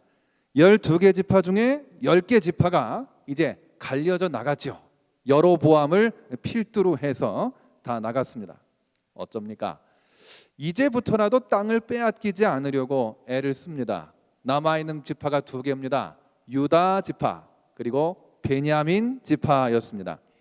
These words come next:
이 땅에다가 성벽을 굳건하게 쌓고 지휘관들을 임명해서 군대를 두었습니다. 그리고 때마침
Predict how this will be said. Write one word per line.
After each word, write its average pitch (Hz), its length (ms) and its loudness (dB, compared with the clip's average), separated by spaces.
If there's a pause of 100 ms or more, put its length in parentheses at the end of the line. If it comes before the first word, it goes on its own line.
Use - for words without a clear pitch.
(360)
이 139 100 -6
땅에다가 135 400 0
성벽을 208 1080 0
굳건하게 185 600 -2
쌓고 113 480 -10 (720)
지휘관들을 190 800 -2
임명해서 151 760 -4 (200)
군대를 135 600 0
두었습니다. 98 600 -4 (720)
그리고 101 200 -18
때마침 135 640 -4